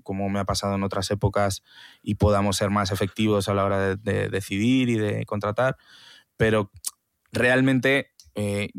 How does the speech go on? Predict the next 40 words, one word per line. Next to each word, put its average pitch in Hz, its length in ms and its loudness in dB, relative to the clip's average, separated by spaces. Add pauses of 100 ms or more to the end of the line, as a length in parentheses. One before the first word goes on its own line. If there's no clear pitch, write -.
(120)
ya 104 160 -2
te 104 100 -2
digo, 110 200 2
y 98 140 0
soy 95 240 0
muy 110 280 0
honesto 107 320 -2
en - 100 0
esto, 127 340 -4 (300)
que 104 120 -2
no 104 220 2
es 110 140 2
el 104 120 2
mejor 98 320 -2
momento 98 320 -2
para 101 200 0
mí 95 100 -4
a 98 60 -2
nivel 98 200 0
de 95 60 0
estrés. 95 300 -4
Entonces, 95 300 -2 (480)
te 110 100 2
voy 113 100 6
a 123 80 4
pedir 135 240 4
recomendaciones 113 840 0
o 104 80 -2
qué 113 120 0
haces 107 320 -2
tú 117 280 0 (260)
cuando 104 240 0
has 101 120 0
tenido, 113 320 2
porque 101 220 -2
sé 107 200 0
que 107 80 -2
has 101 80 -2
tenido 101 260 -2
momentos 104 540 -2